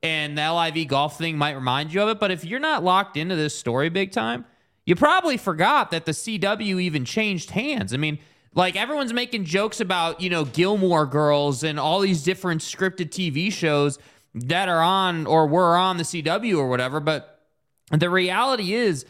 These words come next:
once they were bought, live streaming sports is kind of what came to the forefront of their priority list. And I think that, you know, it's, it's just unfortunate because I think that the C W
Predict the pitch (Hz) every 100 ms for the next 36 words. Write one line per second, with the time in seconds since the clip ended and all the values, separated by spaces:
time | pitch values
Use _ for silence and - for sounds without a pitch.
0 | _ _ - 135 226 247 214 240 247 147
1 | 127 220 226 - - - 135 165 220 -
2 | 233 233 214 190 - - 165 220 196 -
3 | 143 - 185 185 175 160 202 185 160 147
4 | 175 196 - 156 143 120 127 160 156 -
5 | - _ - 151 160 208 262 151 110 -
6 | - - 160 160 156 143 - - _ -
7 | 156 240 254 226 196 180 - - - _
8 | _ _ _ _ 262 254 190 190 - 208
9 | 208 269 302 202 233 254 - 190 160 170
10 | 185 185 226 233 220 190 - 135 170 -
11 | 233 175 156 180 208 220 - 127